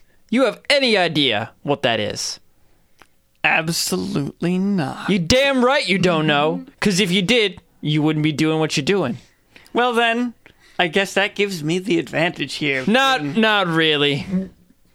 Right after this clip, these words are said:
Speaker 2: No, I mean, it, it kinda does, 'cause, you know, it, I wouldn't be able to make this threat if I knew what it was, I guess.
Speaker 1: Well, I guess you're obviously not bluffing, 'cause you're too stupid to do it.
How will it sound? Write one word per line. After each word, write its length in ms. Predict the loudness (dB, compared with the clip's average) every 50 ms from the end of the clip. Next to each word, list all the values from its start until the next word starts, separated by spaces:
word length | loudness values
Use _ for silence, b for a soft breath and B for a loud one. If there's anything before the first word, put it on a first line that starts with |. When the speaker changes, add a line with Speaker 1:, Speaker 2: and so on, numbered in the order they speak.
| _ _ -8
Speaker 2:
No, 80 | -6 -6
I 220 | -4 -2 -2 -2
mean, 140 | 0 0 -2
it, 160 | -2 -2 -2 -4
it 220 | -4 -4 -6 -4
kinda 260 | -2 -2 -2 -2 -2
does, 400 | -2 -2 -2 -2 -4 -6 -10 -8
'cause, 320 | -8 -6 -6 -6 -8 -8 -6
you 80 | -4
know, 160 | -2 -2 -2 -4
it, 160 | -6 -8 -6 _ -2
I 120 | -2 0
wouldn't 320 | 0 0 -2 -2 -2 -2
be 140 | -2 -2 -2
able 200 | -2 -2 -6 -8 -8
to 160 | -10 -12 -12 -8 -4
make 200 | -2 -2 -2 -2
this 220 | -4 -6 -6 -6 -6
threat 320 | -2 -2 0 0 -2 -2 -6 -8
if 200 | -8 -6 -6 -4
I 180 | -4 -2 -4
knew 280 | -4 -4 -4 -2 -2 -2
what 120 | -2 -4
it 200 | -6 -8 -10 -6
was, 240 | -4 -4 -4 -4 -4
I 140 | -6 -6 -6
guess. 320 | -4 -4 -4 -4 -2 0
Speaker 1:
Well, 100 | 2 2
I 60 | 2
guess 180 | 2 2 2 2
you're 100 | 2 2
obviously 420 | 2 2 2 2 0 0 2 2 2
not 240 | 2 2 2 2 2
bluffing, 440 | 2 2 2 0 0 -2 0 0
'cause 220 | 0 0 0 0 0
you're 100 | 0 0
too 280 | 0 0 2 2 2
stupid 580 | 0 0 0 0 0 0 0 0 -2 -2 0 -2
to 80 | -2 -2
do 240 | 0 0 0 2
it. 240 | 2 0 0 -2 -8